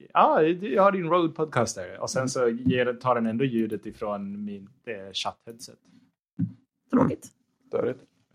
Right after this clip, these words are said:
Speaker 1: Skitsamma, jag är här. Hallå, hej, hej.
Speaker 2: Välkommen.
Speaker 3: Hej, vi
Speaker 1: Hur är
Speaker 3: pratar
Speaker 1: det med er?
Speaker 3: kontorslokaler.
Speaker 1: Vad sa du?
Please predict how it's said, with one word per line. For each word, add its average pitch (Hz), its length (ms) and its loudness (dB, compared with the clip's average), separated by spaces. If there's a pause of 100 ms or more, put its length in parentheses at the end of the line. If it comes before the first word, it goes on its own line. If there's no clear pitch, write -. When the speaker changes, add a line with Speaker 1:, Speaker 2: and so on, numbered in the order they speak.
(760)
Speaker 1:
Skitsamma, 135 400 2 (120)
jag 156 140 6
är 151 40 6
här. 147 240 6 (200)
Hallå, 147 200 0
hej, 139 300 0
hej. 135 240 -8 (260)
Speaker 2:
Välkommen. 240 580 4
Speaker 3:
Hej, 277 300 0
vi - 100 -2
Speaker 1:
Hur - 60 0
är - 20 6
Speaker 3:
pratar 143 140 12
Speaker 1:
det 135 60 10
med 139 100 8
er? 123 80 8
Speaker 3:
kontorslokaler. 120 560 6 (1300)
Speaker 1:
Vad 120 100 -6
sa 120 80 4
du? 180 180 6